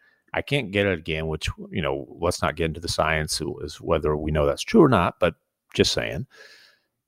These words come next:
"Can't get it again, can't give it to other people, whatever, I'm not at risk." Doesn't matter. You have to follow the league's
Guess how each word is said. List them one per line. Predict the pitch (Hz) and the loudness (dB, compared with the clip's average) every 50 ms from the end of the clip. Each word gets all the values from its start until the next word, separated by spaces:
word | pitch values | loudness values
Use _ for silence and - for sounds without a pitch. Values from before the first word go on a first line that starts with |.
| - 113 113 - | -16 -14 -8 2
"Can't | - 156 165 151 127 | 4 6 6 6 6
get | 120 139 139 131 | 6 6 8 8
it | 127 | 8
again, | 127 113 117 123 117 113 | 6 8 8 8 8 6
can't | 104 - 127 127 117 | 6 4 4 4 6
give | 110 110 | 4 4
it | 107 | 6
to | 110 107 | 6 4
other | 101 | 6
people, | 95 - 117 107 - 104 95 107 - - | 6 4 4 6 6 4 4 2 0 -2
whatever, | 160 160 113 104 98 92 80 82 | 2 4 6 6 8 6 6 6
I'm | 85 95 | 6 6
not | 98 92 95 | 6 6 6
at | 87 - 131 | 4 4 6
risk." | 147 165 135 - - - - - - - _ _ _ _ _ _ _ | 6 6 6 6 2 -2 -6 -20 -20 -20 _ _ _ _ _ _ _
Doesn't | - 147 143 147 135 139 120 107 - | 6 8 8 10 8 6 4 2 0
matter. | - - 127 135 151 147 139 107 - - - - _ _ _ _ _ _ _ _ _ _ _ _ _ _ _ _ _ _ _ | -2 0 4 4 4 4 4 2 0 -2 -8 -18 _ _ _ _ _ _ _ _ _ _ _ _ _ _ _ _ _ _ _
You | - 123 143 156 160 139 | 8 10 12 12 12 10
have | 123 104 - 151 147 147 147 - | 6 4 4 4 4 4 4 2
to | - - 127 | 0 0 0
follow | - - - 143 139 143 139 127 | 0 2 4 6 8 8 8 6
the | 123 113 110 110 | 4 2 0 0
league's | 107 110 123 135 135 123 110 104 - - | 2 2 4 4 4 4 2 -2 -6 -10